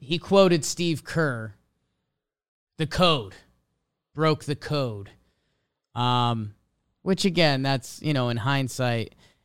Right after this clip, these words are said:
uh, if you're someone out there that thought that foul was malicious, um,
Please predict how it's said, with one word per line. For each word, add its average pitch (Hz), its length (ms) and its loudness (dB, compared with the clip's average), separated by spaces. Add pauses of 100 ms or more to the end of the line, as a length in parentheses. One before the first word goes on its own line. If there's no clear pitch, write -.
(240)
uh, 151 260 6
if 156 360 4
you're 185 300 4
someone 180 320 2
out 156 160 4
there 147 120 2
that 135 180 -2
thought 135 240 2
that 123 160 0
foul 127 380 2
was 110 180 -4
malicious, 123 840 -2 (1120)
um, 110 560 -6